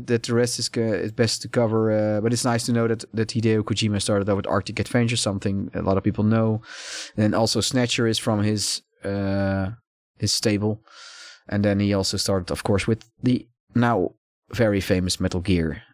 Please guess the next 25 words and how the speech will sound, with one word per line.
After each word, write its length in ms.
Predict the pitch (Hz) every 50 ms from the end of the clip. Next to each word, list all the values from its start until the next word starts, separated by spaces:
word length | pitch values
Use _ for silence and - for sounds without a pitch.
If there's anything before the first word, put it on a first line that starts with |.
| _ _ -
uh, 340 | 98 90 85 85 85 87 85 -
on 140 | - 95
the 140 | 90 95 80
M 120 | 90 92 98
S 100 | 92 107
X. 380 | 107 104 - - - - - _ _ _ _ _ _ _ _ _ _ _ _ _ _ _ - - - _ _ _ _ -
And, 280 | - 82 78 78 80 78
uh, 220 | 78 76 71 71 - _ _ _ _ _ -
later 320 | 104 92 92 87 87 87
on 120 | 82 78 76
M 100 | 76 82
S 120 | - -
X, 80 | 87 - _ _ -
and 340 | - 95 95 92 90 87 -
later 240 | 78 95 90 90 90 87
on 260 | 82 82 85 82 85 _ _ _ _ -
Metal 180 | 98 95 - -
Gear 140 | - 110
two 340 | - - - 185 208 208 247 254
on 80 | 110 101
the 80 | 95
M 100 | 98 104
S 100 | 104 -
X 120 | 120 - -
two. 300 | - 101 101 104 117